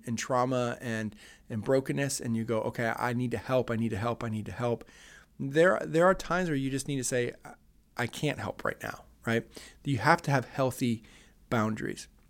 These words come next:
You have to have healthy boundaries in relationships. Um, w-, we, we don't allow manipulation. We don't allow disrespect, you know? Um, y-, like, when we, when you're raising your kids, you have boundaries for how you treat one another.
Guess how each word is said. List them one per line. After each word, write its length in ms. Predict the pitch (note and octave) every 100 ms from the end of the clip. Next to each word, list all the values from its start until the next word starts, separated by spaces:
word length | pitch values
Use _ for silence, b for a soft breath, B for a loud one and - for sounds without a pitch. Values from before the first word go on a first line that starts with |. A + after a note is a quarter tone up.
| _ - _ - -
You 60 | D3
have 100 | E3
to 100 | F3+
have 60 |
healthy 300 | D#3 D#3 E3+
boundaries 400 | D3+ D3+ D3+ D3+
in 180 | D#3 D3
relationships. 720 | C#3 C3 D3+ - C#3+ A#2+ - - B B B
Um, 300 | - A2+ A2+ -
w-, 200 | C3 -
we, 260 | C3+ C#3+ C#3 -
we 100 | D3
don't 300 | C#3+ E3 -
allow 260 | B2+ A2+
manipulation. 800 | A2 A2 G#2+ A2+ A2 A2 - B2
We 100 | A#2+
don't 340 | A#2 C3+ - -
allow 280 | A#2+ A2
disrespect, 840 | G#2+ C3 A2+ - G#2+ - A1+ - - -
you 120 | - A2+
know? 260 | A2+ A#2 B B B B
Um, 440 | A#2 A2 A2 A2+ - C#3+
y-, 120 | C3+
like, 300 | - - -
when 220 | C3 C3
we, 160 | C3+ C3+
when 180 | C#3
you're 100 | C3+
raising 360 | C3 C#3 C#3 D3+
your 100 | C#3
kids, 380 | C3+ D#3+ C3+ A2+
you 80 | B2+
have 500 | - C#3 C#3+ C#3 -
boundaries 440 | B2+ D#3 D3+ B2
for 160 | - A#2
how 220 | - C3+
you 200 | B2+ C3
treat 460 | - - D#3+ F#3 -
one 180 | A2
another. 400 | G2 F#2+ - -